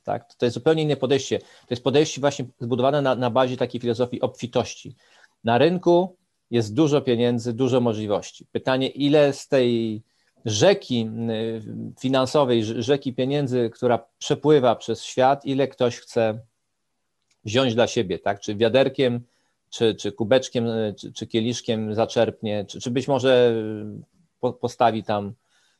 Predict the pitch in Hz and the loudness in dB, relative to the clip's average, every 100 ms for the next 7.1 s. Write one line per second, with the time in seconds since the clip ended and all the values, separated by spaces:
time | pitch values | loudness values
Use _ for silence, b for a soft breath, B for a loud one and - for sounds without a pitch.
0 | _ - 127 123 120 110 110 104 107 98 | _ 2 4 4 4 2 0 -6 -10 -2
1 | 110 104 95 98 98 - 98 95 87 85 | -2 0 -2 -4 -4 -4 -4 -4 -6 -6
2 | - - - 104 98 113 113 123 143 139 | -12 -16 -14 -12 -10 0 4 4 2 -2
3 | - _ 139 139 135 - 147 131 131 127 | -14 _ -4 -4 -8 -2 0 2 2 0
4 | _ _ _ _ _ 120 117 117 113 131 | _ _ _ _ _ -6 -4 -4 0 2
5 | 123 151 139 117 123 120 123 117 127 120 | 2 0 0 0 0 -2 -2 0 -2 -2
6 | 117 110 123 117 120 117 117 120 - 104 | -4 -2 -2 0 0 2 0 -2 -2 -2
7 | 107 | -2